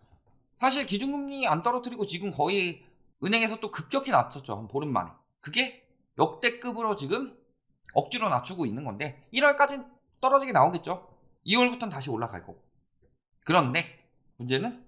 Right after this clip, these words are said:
반년은 기다려야 체감이 된다는 거죠. 그래서 작년 칠월에 사점이삼 퍼센트였는데 지금 육점일사까지 올랐다. 조금 떨어지더라도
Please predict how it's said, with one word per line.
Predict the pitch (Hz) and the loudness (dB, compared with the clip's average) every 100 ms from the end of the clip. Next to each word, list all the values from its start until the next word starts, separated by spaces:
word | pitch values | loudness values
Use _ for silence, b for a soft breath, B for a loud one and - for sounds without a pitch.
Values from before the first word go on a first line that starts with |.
| _ | _
반년은 | 127 123 123 165 160 - - | -2 0 0 0 -4 -12 -14
기다려야 | 117 123 107 135 - - _ - | 2 4 4 2 0 -10 _ -18
체감이 | 160 156 120 | -8 -6 -6
된다는 | 87 95 92 | -10 -10 -10
거죠. | 76 65 _ _ _ _ _ _ - | -12 -20 _ _ _ _ _ _ -14
그래서 | - 196 202 - - _ | 0 2 2 0 -14 _
작년 | 226 269 277 | 2 4 4
칠월에 | 277 277 269 269 269 269 | 2 0 0 0 -2 -4
사점이삼 | 220 226 240 233 160 175 170 | -8 -4 -2 0 0 -2 -4
퍼센트였는데 | 175 165 165 127 117 151 180 - - _ | -6 -8 -6 -6 -4 -4 -4 -8 -20 _
지금 | - 156 240 247 - - | -14 -4 -4 -4 -10 -14
육점일사까지 | 160 - 233 220 214 196 196 185 | -14 0 0 2 -2 -2 -4 -6
올랐다. | 107 127 131 - _ _ - | -6 -6 -8 -12 _ _ -4
조금 | 262 277 | 0 4
떨어지더라도 | 269 277 277 208 190 190 143 240 302 - | 6 6 4 2 2 4 4 2 -6 -10